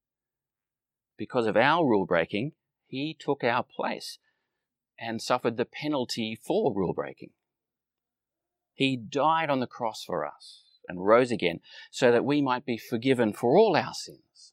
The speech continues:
all our failings, and all our law breaking. And what has he saved us from? He saved us from death, from judgment, from hell.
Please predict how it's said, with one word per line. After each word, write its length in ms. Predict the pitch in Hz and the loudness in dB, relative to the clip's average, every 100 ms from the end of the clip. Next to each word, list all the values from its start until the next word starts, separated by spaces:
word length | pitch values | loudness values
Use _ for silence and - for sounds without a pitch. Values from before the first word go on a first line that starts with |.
| - | -4
all 240 | 185 220 | 2 4
our 180 | 156 107 | 4 2
failings, 540 | - 85 78 69 - _ _ _ _ _ - | -2 -2 -2 -10 -18 _ _ _ _ _ -10
and 160 | 120 | -6
all 440 | - 139 135 127 - | -4 -4 -4 -8 -4
our 320 | 110 104 98 | 0 0 -2
law 260 | 95 85 82 | -4 -6 -8
breaking. 380 | - - - _ _ _ _ _ _ _ _ _ _ _ _ _ | -10 -16 -20 _ _ _ _ _ _ _ _ _ _ _ _ _
And 180 | - 95 | -12 -10
what 180 | 101 123 | -8 -8
has 80 | 117 | -8
he 100 | 120 | -8
saved 300 | - 120 113 | -2 -2 -2
us 100 | - | -6
from? 240 | 127 170 _ _ _ _ _ _ _ _ _ _ | -4 -4 _ _ _ _ _ _ _ _ _ _
He 80 | 95 | -18
saved 320 | - 98 92 | -8 -8 -8
us 80 | - | -10
from 180 | 85 | -10
death, 320 | 82 85 76 _ _ _ _ _ _ | -8 -8 -10 _ _ _ _ _ _
from 160 | - 90 | -14 -12
judgment, 460 | 92 87 _ _ _ _ _ - | -12 -12 _ _ _ _ _ -12
from 140 | 95 | -10
hell. 320 | - 85 - | -10 -12 -14